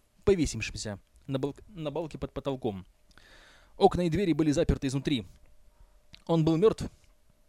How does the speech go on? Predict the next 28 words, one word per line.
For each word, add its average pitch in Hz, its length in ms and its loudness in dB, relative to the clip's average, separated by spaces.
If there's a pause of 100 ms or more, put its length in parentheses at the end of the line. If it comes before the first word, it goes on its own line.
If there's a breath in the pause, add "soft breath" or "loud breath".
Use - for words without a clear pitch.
(1040 soft breath)
и 139 80 -8
на 143 100 -2
груди 147 300 0
у 185 100 -8
него 165 200 0
красовалась 147 540 -4
бумажка, 127 600 -4
на 110 100 -10
которой 147 380 -4
его 143 160 0
собственным 143 520 -2
почерком 160 560 -2
была 139 220 -2
изложена 139 480 -4
просьба 165 380 -2
к - 40 -12
друзьям 143 540 -4
не 131 160 -4
винить 135 300 -4
никого 135 320 -4
в 151 60 -2
его 139 200 -2
смерти, 123 580 -6 (200 soft breath)
которая, 165 480 -2 (480)
так 120 140 -8
гласила 127 280 -8
записка, 123 400 -8
была 123 160 -6